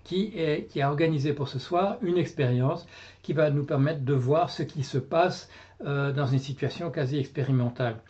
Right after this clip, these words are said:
De quoi s'agit-il ? Monsieur, euh, Donald Trump, président de la République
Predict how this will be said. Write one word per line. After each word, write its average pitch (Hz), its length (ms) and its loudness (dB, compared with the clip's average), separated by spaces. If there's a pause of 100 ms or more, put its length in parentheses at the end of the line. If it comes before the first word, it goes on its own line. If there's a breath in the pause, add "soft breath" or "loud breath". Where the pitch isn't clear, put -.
(400 loud breath)
De 151 100 2
quoi 214 160 6
s'agit-il ? 190 840 0
Monsieur, 175 840 0
euh, 139 720 -2 (180)
Donald 139 360 2
Trump, 247 320 2 (520 loud breath)
président 135 460 2
de 127 60 0
la 120 80 0
République 127 580 -2